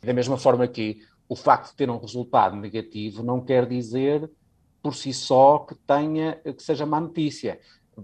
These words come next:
Basta, pense-, por exemplo, pensar nas chamadas unicórnio, que são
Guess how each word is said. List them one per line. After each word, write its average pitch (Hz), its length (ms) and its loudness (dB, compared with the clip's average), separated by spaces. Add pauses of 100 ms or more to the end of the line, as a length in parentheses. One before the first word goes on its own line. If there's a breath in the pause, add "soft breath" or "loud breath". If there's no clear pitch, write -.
(100)
Basta, 110 300 0
pense-, 113 300 -6
por 123 160 -6
exemplo, 123 380 -2
pensar 135 540 2
nas 139 160 -4
chamadas 139 480 -2
unicórnio, 139 640 -2
que - 100 -20
são 87 240 -18